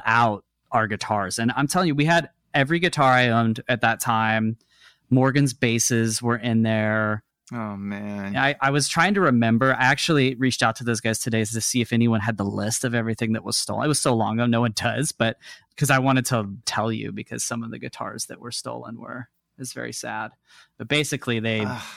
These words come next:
Speaker 1: yeah, everything got stolen.
Speaker 2: It just sucks.
Speaker 1: Yeah, and my Rickenbacker, circling back to how that became my guitar, is my brother Sonny was borrowing it.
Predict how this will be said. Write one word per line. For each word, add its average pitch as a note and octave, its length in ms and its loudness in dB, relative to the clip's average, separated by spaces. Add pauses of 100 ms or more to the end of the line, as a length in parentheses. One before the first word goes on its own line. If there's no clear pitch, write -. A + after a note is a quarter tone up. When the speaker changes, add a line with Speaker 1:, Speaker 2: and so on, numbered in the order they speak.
(180)
Speaker 1:
yeah, A2 440 0
everything C#3 280 2
got A#2 160 2
stolen. C#3 320 4
Speaker 2:
It - 80 -6
just D3 340 -2
sucks. A#2 880 0
Speaker 1:
Yeah, C#3 380 6
and D3 420 4
my C3+ 220 4
Rickenbacker, B2+ 1080 4
circling A#2+ 380 2
back A#2 200 2
to A2+ 160 2
how A2 300 4
that A2 200 2
became A2+ 280 2
my G#2 100 2
guitar, C3 340 2
is A2+ 180 0
my C3 160 4
brother B2 240 2
Sonny B2+ 320 4
was G2 140 0
borrowing G2 540 0
it. F#2 140 -8